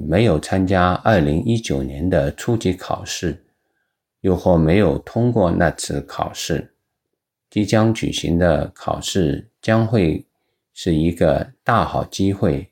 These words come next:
去认识认识佛法的基础，以及开展你对佛法的理解和信心。重点已经在学习教材的P D F版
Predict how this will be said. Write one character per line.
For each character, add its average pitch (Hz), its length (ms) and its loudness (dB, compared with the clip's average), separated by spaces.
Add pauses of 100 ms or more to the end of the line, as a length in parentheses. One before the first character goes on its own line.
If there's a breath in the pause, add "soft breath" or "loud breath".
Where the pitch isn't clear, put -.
去 - 200 -2
认 92 280 2
识 - 320 -8 (240)
认 98 360 2
识 85 560 2
佛 76 340 -2
法 - 240 -6
的 78 160 -6
基 113 240 0
础， - 380 -6 (840)
以 73 180 -2
及 76 320 0
开 113 320 0
展 82 500 0
你 76 160 -2
对 80 480 0
佛 101 260 0
法 87 180 0
的 - 140 -4
理 76 280 0
解 - 280 -6 (140)
和 - 220 -6
信 76 260 0
心。 76 340 -2 (880)
重 117 300 2
点 71 260 0 (140)
已 76 100 -2
经 90 280 0
在 80 320 2
学 98 240 0
习 98 180 0
教 90 260 2
材 78 220 -4
的 71 460 -4
P 101 180 -2
D 101 100 4
F 98 380 2
版 67 240 -4